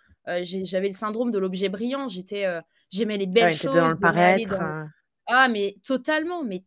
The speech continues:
Speaker 1: totalement. Mais parce que j'ai été une petite fille très hypersexualisée, donc j'ai grandi avec ce modèle-là, euh, de devoir être comme ça. C'était, euh, vraiment, euh, j'étais la poupée Barbie, tu vois, en fait, euh,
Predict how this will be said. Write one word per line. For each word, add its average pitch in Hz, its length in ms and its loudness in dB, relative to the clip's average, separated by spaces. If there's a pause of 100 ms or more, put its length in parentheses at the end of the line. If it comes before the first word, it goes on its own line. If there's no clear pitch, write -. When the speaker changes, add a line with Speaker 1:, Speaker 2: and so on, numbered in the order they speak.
Speaker 1:
totalement. 320 680 -6
Mais 220 160 -4
parce 214 200 -4
que 247 100 -6
j'ai 202 220 -6
été 196 200 -8
une 226 140 -6
petite 196 300 -10
fille 254 160 -12
très 269 280 -2
hypersexualisée, 214 840 -8
donc 202 140 -8
j'ai 180 140 -8
grandi 208 560 -6 (260)
avec 196 200 -2
ce 208 140 -6
modèle-là, 202 600 -2 (300)
euh, 185 100 2
de 185 100 -4
devoir 202 420 -2
être 247 260 -6
comme 254 220 -10
ça. 311 220 -4
C'était, 220 420 -8
euh, 165 240 -4
vraiment, 208 460 -6
euh, 160 200 -2 (300)
j'étais - 160 -4
la 185 100 2
poupée 190 260 -6
Barbie, 269 400 0
tu - 180 -8
vois, 226 200 0
en 185 80 -4
fait, 185 320 -8
euh, 139 300 -6